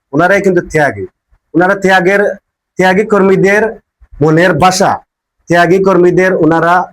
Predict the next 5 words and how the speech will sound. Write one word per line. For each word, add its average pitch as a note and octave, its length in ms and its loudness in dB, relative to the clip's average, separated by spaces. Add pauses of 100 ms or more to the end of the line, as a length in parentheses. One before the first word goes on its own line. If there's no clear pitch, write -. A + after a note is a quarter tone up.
ভালো D3 200 0
করে E3+ 380 -2 (1040)
বুঝবেন। D#3+ 460 0 (420)
আমি D3+ 200 0
আশাবাদী, F3+ 580 0